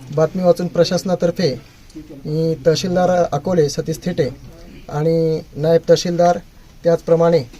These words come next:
अ, मंडळ अधिकारी सर्व तलाठी या ठिकाणी,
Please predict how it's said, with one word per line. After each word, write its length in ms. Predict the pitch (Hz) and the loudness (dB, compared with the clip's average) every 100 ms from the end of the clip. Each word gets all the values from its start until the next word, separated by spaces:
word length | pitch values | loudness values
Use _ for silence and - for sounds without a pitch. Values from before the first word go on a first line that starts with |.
| - - - - - | -20 -20 -20 -20 -12
अ, 40 | 143 143 143 143 139 - | -6 -4 -2 -4 -8 -14
मंडळ 300 | - 143 151 | -8 -4 2
अधिकारी 460 | 165 151 147 156 170 | 2 2 0 0 -2
सर्व 240 | - 151 | -2 -2
तलाठी 460 | 151 160 165 160 117 - - - - - - - - 175 | 0 2 2 0 -6 -12 -20 -20 -20 -20 -20 -18 -8 2
या 100 | 170 | 2
ठिकाणी, 520 | 170 170 175 185 | 4 2 2 0